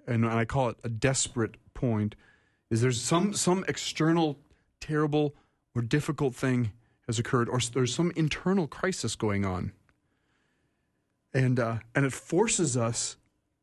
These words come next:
into a place where our other comforts and our, and our other hopes are either removed or they just don't work. They just fail us. And so w-,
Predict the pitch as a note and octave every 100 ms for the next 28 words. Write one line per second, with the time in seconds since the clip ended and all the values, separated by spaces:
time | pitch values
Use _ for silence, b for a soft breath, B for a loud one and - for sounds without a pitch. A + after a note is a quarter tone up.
0 | _ D3+ F#3+ G#3+ G3 - E3 D#3 - C#3+
1 | B2+ A#2 - _ _ _ _ _ _ _
2 | _ _ B2+ - E3+ G3+ - G3 F#3+ C3
3 | A2 - B2+ B2+ B2 - B2+ B2+ D3+ F3+
4 | G#3 E3+ - - F#3 D3 - - - -
5 | _ _ - B2 C3 B2 A2 A#2+ C#3 G3
6 | F#3+ C#3+ B2+ C3+ - B2 - A#2 E3 F3+
7 | - A#2+ A2+ - - C3 F3+ D#3 A2 A2
8 | - - _ _ _ _ _ _ _ _
9 | _ _ _ _ _ _ _ _ _ _
10 | _ _ _ _ _ A#2 A2+ C#3+ B2+